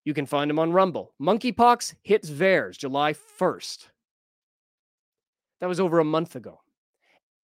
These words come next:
I recommend you go watch his video where he runs through the first, I believe there were three at the time, cases of monkeypox adverse events that had appeared in vaers. Now, we're wrapping up now for real.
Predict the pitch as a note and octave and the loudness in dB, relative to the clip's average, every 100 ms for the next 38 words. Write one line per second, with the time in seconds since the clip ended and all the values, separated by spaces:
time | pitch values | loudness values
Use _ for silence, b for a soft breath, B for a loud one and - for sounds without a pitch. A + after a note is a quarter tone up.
0 | _ _ _ _ _ _ _ _ _ _ | _ _ _ _ _ _ _ _ _ _
1 | _ _ _ _ _ _ - b b b | _ _ _ _ _ _ -20 b b b
2 | - C#3+ D3 D#3+ D#3 D#3 D3+ D3 C#3+ C#3+ | -2 0 0 2 0 2 4 4 4 2
3 | D3+ B2+ C#3+ C#3 C#3+ C#3 C#3 D3+ C#3+ D3 | -2 0 2 2 0 -4 -6 -6 -4 -4
4 | C#3+ C#3+ C3+ C3 - D3+ D3 - D3+ D#3 | -6 -4 -4 -4 -2 -2 -2 -4 -6 -2
5 | F3+ D#3+ D3+ C#3+ - - E3 D3+ A#2+ C3+ | 0 0 0 -2 -10 -2 2 2 0 -4
6 | B2+ A#2+ C3 B2 A2+ A#2 _ _ _ _ | -6 -8 -6 -6 -6 -12 _ _ _ _
7 | - D3 C3+ D3 C3+ B2 C3+ C#3 C3 B2 | -4 -2 0 -2 -4 -4 -4 -6 -4 -4
8 | A#2+ - - C3+ B2+ B2+ - A#2+ A2 A#2 | -4 -10 -6 -2 -2 -4 -6 -6 -8 -8
9 | A#2 G#2 G2 G#2+ F#2 F#2 F2+ F2 D#2+ - | -10 -12 -12 -12 -12 -14 -14 -14 -16 -20
10 | - _ _ B B - F3 F3 D#3+ _ | -20 _ _ B B 4 6 6 2 _
11 | _ _ _ - G3+ A3 G#3 - G#3 G3 | _ _ _ 6 10 10 8 6 6 8
12 | F#3+ F3 D#3 E3+ D3 C#3 D#3 B2 A2+ G#2+ | 6 6 4 4 2 2 0 -2 -4 -6